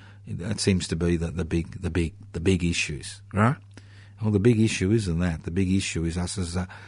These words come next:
society. I'll give you an example. Now,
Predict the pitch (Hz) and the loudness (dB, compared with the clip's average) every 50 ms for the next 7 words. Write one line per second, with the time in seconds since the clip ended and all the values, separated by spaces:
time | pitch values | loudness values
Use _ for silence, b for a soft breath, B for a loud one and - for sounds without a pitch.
0 | B B B B - - - 104 - - 107 113 117 117 107 - 80 76 - - | B B B B -6 -2 0 2 4 6 6 6 6 4 2 0 -2 -6 -8 -14
1 | - - - - - - - - - - - - - - - - - - - - | -20 -20 -20 -20 -20 -20 -20 -20 -20 -20 -20 -20 -20 -20 -20 -20 -20 -20 -16 -14
2 | - - - 120 147 139 120 110 95 85 80 82 76 76 - - 85 92 104 104 | -14 -6 2 4 6 8 8 8 6 4 2 0 -2 -2 -4 -6 -2 2 2 2
3 | 107 | 2